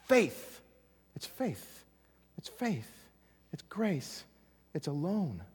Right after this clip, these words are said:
It's Jesus alone. It's Christ and him crucified. Well, that's too easy. That's why it's a stumbling block.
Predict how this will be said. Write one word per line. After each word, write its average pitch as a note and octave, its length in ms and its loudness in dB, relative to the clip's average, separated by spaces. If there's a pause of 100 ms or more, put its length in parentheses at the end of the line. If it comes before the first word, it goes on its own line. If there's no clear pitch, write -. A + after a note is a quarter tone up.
(540)
It's - 180 -4
Jesus E3+ 460 0
alone. G2+ 300 2
It's - 140 -2
Christ - 580 2 (560)
and G#2+ 100 -4
him A#2 120 -2
crucified. E2 640 -6 (1300)
Well, B2 60 -2
that's F#3 160 4
too F#3 180 0
easy. C#3 380 -2 (1400)
That's - 140 -14
why E2 100 0
it's F2 140 -4
a - 20 -8
stumbling F2+ 480 -2
block. - 420 -4